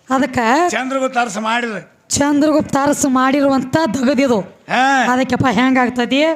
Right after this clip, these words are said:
Speaker 2: ನಾನ ಇದನ್ನ ಸಿಂಧಿ ಕುಡಿದ್ನಿ ಅಂದ್ರೆ
Speaker 1: ಮಗಳ ಸಂಗಟ ಭೋಗ ಕೊಟ್ಟಂಗ ಆಗ್ತೈತಿ.
Speaker 2: ಹೊರಗಿಂದ?
Speaker 1: ಹೊರಗಿಂದ.
Speaker 2: ಹಾ.
Speaker 1: ಚಾರ್ಸಿ ಬೀಳಿ, ಪಾಸಿ ಬೀಳಿ.
Speaker 2: ಹಾ.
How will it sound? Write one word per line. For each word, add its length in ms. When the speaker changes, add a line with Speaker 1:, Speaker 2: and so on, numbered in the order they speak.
Speaker 2:
ನಾನ 360
ಇದನ್ನ 460
ಸಿಂಧಿ 340
ಕುಡಿದ್ನಿ 380
ಅಂದ್ರೆ 580
Speaker 1:
ಮಗಳ 320
ಸಂಗಟ 420
ಭೋಗ 260
ಕೊಟ್ಟಂಗ 520
ಆಗ್ತೈತಿ. 540
Speaker 2:
ಹೊರಗಿಂದ? 560
Speaker 1:
ಹೊರಗಿಂದ. 500
Speaker 2:
ಹಾ. 720
Speaker 1:
ಚಾರ್ಸಿ 420
ಬೀಳಿ, 220
ಪಾಸಿ 420
ಬೀಳಿ. 300
Speaker 2:
ಹಾ. 480